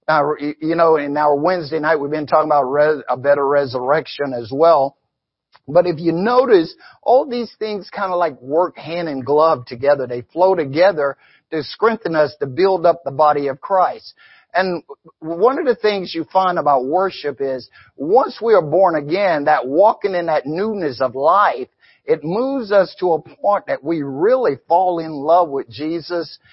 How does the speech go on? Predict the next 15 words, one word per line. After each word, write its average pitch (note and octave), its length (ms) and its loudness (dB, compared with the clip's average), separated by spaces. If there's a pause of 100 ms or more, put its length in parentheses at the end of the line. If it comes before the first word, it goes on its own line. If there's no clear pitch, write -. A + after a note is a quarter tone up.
(220)
And C#3 160 -2
as E3+ 240 2
a D#3 40 -4
result, D3 560 2
we E3+ 120 0
want E3+ 200 0
to D3 60 -4
do C#3+ 220 -6 (100)
everything F3 500 -2
we D3+ 140 -6
can C3+ 300 -10
to C#3+ 80 -6
please G#3 540 -8
him. B2 180 -14 (600)
Amen. D#3+ 420 2